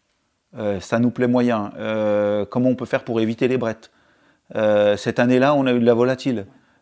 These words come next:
Euh, comment on peut faire pour éviter ça ? C'est plutôt dans l'idée de, euh, parce qu'après, une fois qu'on n'a plus de brettes, plus de volatile, et puis qu'on a ramassé du, du raisin mûr, euh, je pense qu'il y a beaucoup de chances pour que ça soit intéressant à boire, quoi.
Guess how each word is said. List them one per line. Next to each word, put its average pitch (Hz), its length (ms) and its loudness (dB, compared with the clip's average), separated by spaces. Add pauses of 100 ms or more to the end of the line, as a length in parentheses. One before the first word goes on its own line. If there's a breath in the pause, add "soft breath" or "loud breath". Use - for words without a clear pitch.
(100)
Euh, 113 220 0
comment 135 300 2
on 131 100 0
peut 127 120 -2
faire 139 240 -4
pour 123 220 -4
éviter 120 300 -4
ça ? - 160 -8
C'est 120 120 -4
plutôt 156 320 -2
dans 135 240 0 (380 loud breath)
l'idée 131 420 0
de, 135 160 0
euh, 123 640 0 (400 soft breath)
parce - 120 -20
qu'après, - 280 -6
une 135 80 -2
fois 127 140 -6
qu'on 117 120 -4
n'a 113 100 0
plus 127 180 -6
de 127 60 -4
brettes, 120 340 -4 (440 soft breath)
plus 123 120 -4
de 117 80 -2
volatile, 123 480 2
et 107 60 -2
puis 110 100 -8
qu'on 117 160 -4
a 113 100 2
ramassé 117 380 -4
du, 113 140 -4 (260)
du 110 460 -4
raisin 110 340 -6
mûr, 135 380 -4 (460 soft breath)
euh, 117 640 -4
je - 80 -16
pense 139 300 -8
qu'il 117 920 0
y 110 80 -2
a 107 40 0
beaucoup 107 260 -4
de - 40 -10
chances 151 300 -4
pour - 260 -14 (180)
que - 60 -20
ça - 380 -10
soit 101 520 0
intéressant 113 560 -4
à 117 40 -2
boire, 123 320 -4
quoi. - 200 -12